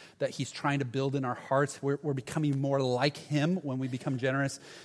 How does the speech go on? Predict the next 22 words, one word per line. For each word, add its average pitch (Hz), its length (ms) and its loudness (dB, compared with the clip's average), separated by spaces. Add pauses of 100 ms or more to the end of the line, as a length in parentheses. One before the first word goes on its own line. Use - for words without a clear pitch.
And 135 120 -2
so 156 80 2
that's 139 160 6
a 131 60 -6
part 143 240 6
of 135 80 2
it. 139 80 0
You 143 180 2
guys, 135 380 2
uh, 131 160 2
did 127 200 0
an 131 120 0
awesome 123 340 2
job. 120 360 2 (420)
Well, 180 220 10
I 196 100 12
don't 247 120 8
know 240 80 6
how 226 120 8
you 214 140 6
feel 208 240 8
about, 185 500 8